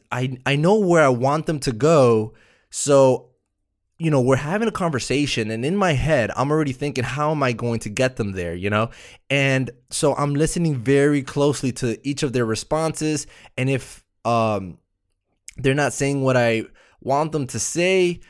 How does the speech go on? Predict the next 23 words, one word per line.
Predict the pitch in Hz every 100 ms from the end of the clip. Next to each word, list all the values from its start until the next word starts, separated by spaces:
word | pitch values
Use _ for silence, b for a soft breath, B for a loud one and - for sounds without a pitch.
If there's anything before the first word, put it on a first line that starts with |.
| b b -
uh, | 117 117
you | 123 147
know, | 135 120
I'll | 131 135
go | 131 151
ahead | 160 160 151
and | 123
circle | 135 135 120
back | 104 110 -
to | 117
the | 110
same, | - 127 127 131 127 b b b -
uh, | 160 160
re-, | 160 - _ _ _ _ _ 135 -
kind | - 175 190
of | 160
have | 156 160 165
them | 165 151
kind | - - 180 175
of | 165
repeat | 143 107 139 147
it, | 151
but | 127 127